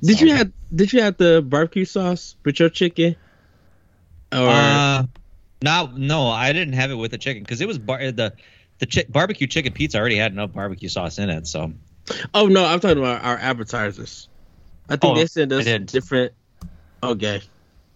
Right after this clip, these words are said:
Speaker 2: Yeah, 'cause their barbecue sauce was really good.
Speaker 1: Yeah.
Speaker 2: So.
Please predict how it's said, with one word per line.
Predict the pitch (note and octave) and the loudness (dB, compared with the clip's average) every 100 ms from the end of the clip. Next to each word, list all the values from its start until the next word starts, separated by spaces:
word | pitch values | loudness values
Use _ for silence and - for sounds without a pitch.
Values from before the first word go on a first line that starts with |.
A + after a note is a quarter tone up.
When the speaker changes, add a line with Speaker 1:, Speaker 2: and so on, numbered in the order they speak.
| _ _ _ _ _ _ _ _ _ _ _ - | _ _ _ _ _ _ _ _ _ _ _ -8
Speaker 2:
Yeah, | A2 G#2+ | -8 -2
'cause | D3+ | 0
their | D3 G#3+ | 2 2
barbecue | C#3 F#3 - - | 2 0 -2 -6
sauce | A#2+ B2+ - | -4 -4 -4
was | A#2 G#2 | -6 -4
really | G2 G#2 A2+ A#2 A2 | -2 2 4 6 4
good. | G#2 G#2+ A2 G2 G#2 - _ _ - | 0 2 2 2 -2 -8 _ _ -2
Speaker 1:
Yeah. | G2+ G#2 G#2 - - - - - _ _ _ _ - | 2 2 0 -8 -18 -20 -20 -20 _ _ _ _ -8
Speaker 2:
So. | A2+ G2+ | -6 -6